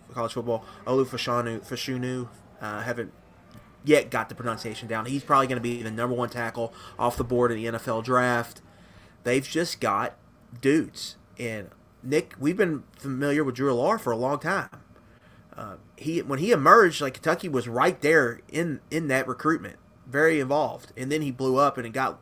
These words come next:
what it was. Uh, but I think he's got some potential, some big-time star potential. Um, even if he's not a super-duper star, I still think they can get to eleven and one.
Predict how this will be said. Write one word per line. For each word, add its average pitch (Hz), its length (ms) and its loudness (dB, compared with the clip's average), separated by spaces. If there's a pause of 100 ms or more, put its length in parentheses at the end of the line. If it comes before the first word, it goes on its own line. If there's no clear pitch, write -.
(120)
what 135 140 -6
it 110 80 -8
was. 127 480 -2 (840)
Uh, - 120 -12 (360)
but 123 420 0 (220)
I 131 100 -8
think 123 220 -8
he's 143 220 -8
got 135 260 2 (200)
some 127 180 -10
potential, 170 600 -2
some 131 160 -14
big-time 135 440 -2
star 147 280 2
potential. 147 580 -4 (720)
Um, - 200 -16
even 180 240 -2
if 165 80 0
he's 143 240 -2
not 156 160 8
a 123 40 0
super-duper 147 540 -2
star, 117 240 0
I 110 40 -4
still 151 260 -2
think 131 200 -8
they 127 120 -4
can 123 80 -8
get 123 100 -6
to 131 80 -10
eleven 123 300 -2
and 117 120 -6
one. 110 300 -8